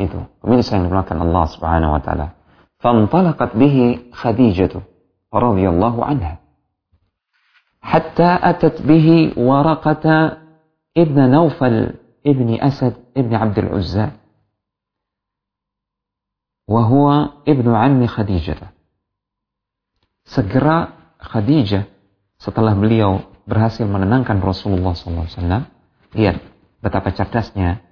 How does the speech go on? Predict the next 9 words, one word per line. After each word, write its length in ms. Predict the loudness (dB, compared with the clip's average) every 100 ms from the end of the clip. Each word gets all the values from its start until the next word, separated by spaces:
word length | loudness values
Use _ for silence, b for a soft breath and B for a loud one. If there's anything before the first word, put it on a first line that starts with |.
| _ _ _ -10
Khadijah. 560 | -6 -4 -6 -10 -20 _ _ _ _ _ _ _ _ _ _ _ _ _ _ _ _ _ _ _
Segera 380 | -6 0 2 4
dia 160 | 4 2
membawa 640 | 2 2 0 0 -2 -6 _ _ _ _ _
suaminya 580 | _ -8 -2 0 2 2
yang 80 | 0
tercinta 560 | -4 -4 -4 -4 -6 -10 _ _ _ _ _ _ _ _
bertemu 800 | -4 -2 0 2 4 2 0 -4 -14 _ _ _ _ _ _ _ _ _ _ _ _ _ _ _ _ _
dengan 640 | 0 4 4 2 0 -4